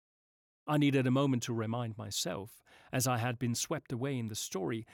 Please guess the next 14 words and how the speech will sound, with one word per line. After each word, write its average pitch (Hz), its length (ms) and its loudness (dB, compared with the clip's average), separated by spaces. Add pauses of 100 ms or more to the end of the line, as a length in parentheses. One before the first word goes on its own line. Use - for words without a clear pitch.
(120)
but 139 120 0
looking 147 340 2
back 156 280 -2
at 101 160 -8
my 101 260 -4
hurried 110 400 -6
shorthand 170 680 -8
notes, 143 400 -6
I 131 100 -4
was 131 180 2
able 147 200 2
to 127 100 0
remind 135 460 2
him 117 200 0